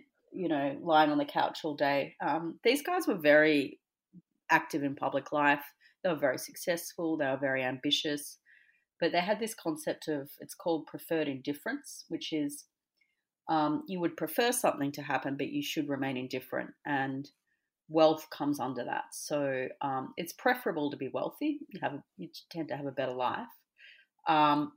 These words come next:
but you should be indifferent because wealth is outside your control and it can be taken from you at any time. You could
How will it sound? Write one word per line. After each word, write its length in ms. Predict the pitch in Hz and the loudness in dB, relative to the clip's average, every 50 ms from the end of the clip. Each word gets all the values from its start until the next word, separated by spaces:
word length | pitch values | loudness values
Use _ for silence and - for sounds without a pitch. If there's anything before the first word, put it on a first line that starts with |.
| _ _ | _ _
but 200 | 180 165 - - | 6 6 6 6
you 60 | 180 | 0
should 240 | 165 - - 254 208 | -2 -2 -2 -2 2
be 140 | 208 170 156 | 4 4 4
indifferent 420 | 147 151 160 - - 175 - - | 4 2 0 0 0 -4 -4 -2
because 380 | 151 151 147 - 160 147 - - | -4 -6 -4 -4 -6 -6 -6 -6
wealth 260 | 147 160 156 165 165 | 2 2 2 2 2
is 140 | 170 156 - | 0 -4 -2
outside 420 | 147 127 - - - - 147 143 135 | 0 -2 -2 -4 -4 -4 -4 -4 -2
your 140 | 139 127 | -4 -6
control 720 | 131 - - 139 135 - - 139 127 117 135 147 185 - _ _ _ _ _ _ _ - | -8 -8 -12 -12 -8 -4 0 0 2 2 0 -2 -6 -10 _ _ _ _ _ _ _ -4
and 120 | - 202 | -2 -2
it 80 | - - | -2 -2
can 180 | - 165 156 | -4 -2 -2
be 100 | 151 151 | 0 -2
taken 380 | 147 - 175 156 156 - 160 143 | 0 2 0 0 2 0 -4 -4
from 220 | 143 - 127 127 | -4 -6 -6 -6
you 320 | 127 123 123 123 113 110 107 - - | -4 -4 -4 -4 -6 -6 -6 -6 -2
at 80 | 143 | -2
any 240 | 131 131 - - - | -2 -2 -2 -6 -10
time. 460 | - - - - - - - - 143 143 | -12 -10 -8 -8 -6 -6 -6 -8 -8 -10
You 80 | 143 - | -12 -12
could 220 | - - - - | -14 -16 -16 -16